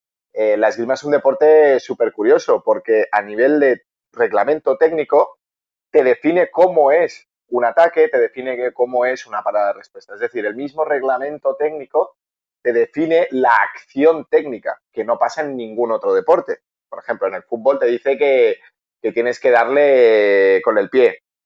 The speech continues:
pero no te dice que le tienes que dar con la puntera, con el talón, con el exterior o el interior. Simplemente te, te limita la, como, como, co-, el contacto de la, del balón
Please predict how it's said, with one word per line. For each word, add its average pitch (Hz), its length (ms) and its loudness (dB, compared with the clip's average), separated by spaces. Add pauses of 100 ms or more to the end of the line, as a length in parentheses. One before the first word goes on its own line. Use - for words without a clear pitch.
pero 110 120 0
no 120 100 0
te 147 80 4
dice 131 280 -2
que 117 80 0
le 113 100 -2
tienes 117 240 -4
que 120 100 -4
dar 110 180 2
con 120 120 0
la 113 160 0
puntera, 110 680 2
con 117 140 -4
el 113 140 -4
talón, 110 520 2
con 107 240 -8
el 104 140 -6
exterior 110 520 0
o 107 80 2
el 104 80 -6
interior. 107 520 -2 (280)
Simplemente 123 420 -4
te, 131 320 2
te 117 200 0
limita 139 640 -2 (320)
la, 101 920 0 (340)
como, 135 320 0
como, 131 800 2
co-, - 240 -4
el 127 120 -2
contacto 139 560 0
de 147 100 4
la, 123 460 4
del 120 140 2
balón 135 400 2